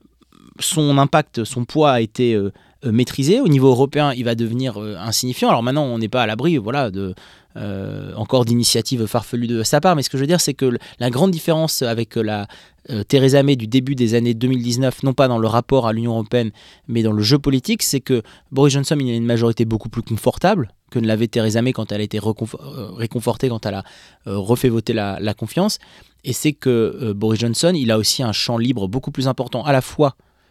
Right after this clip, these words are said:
donc sur sa droite avec Nigel Farage, mais aussi sur sa gauche. Euh, faut bien le redire, hein, le, le Corbyn, euh,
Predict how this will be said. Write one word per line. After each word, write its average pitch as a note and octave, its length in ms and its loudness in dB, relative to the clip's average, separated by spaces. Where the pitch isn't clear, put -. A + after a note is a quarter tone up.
donc G2+ 200 -14
sur - 80 -8
sa G2+ 160 -4
droite D3 420 -2
avec G2+ 240 -10
Nigel A2 220 -4
Farage, E3 280 0
mais B2+ 120 0
aussi A2+ 180 -4
sur - 220 -12
sa G#2 160 -6
gauche. E3+ 320 4
Euh, A2 200 -12
faut - 100 -4
bien A#2 140 2
le A2+ 80 2
redire, D3+ 260 4
hein, C#3+ 60 0
le, G#2+ 680 -4
le A2 120 -12
Corbyn, C3 500 0
euh, G#2+ 220 -4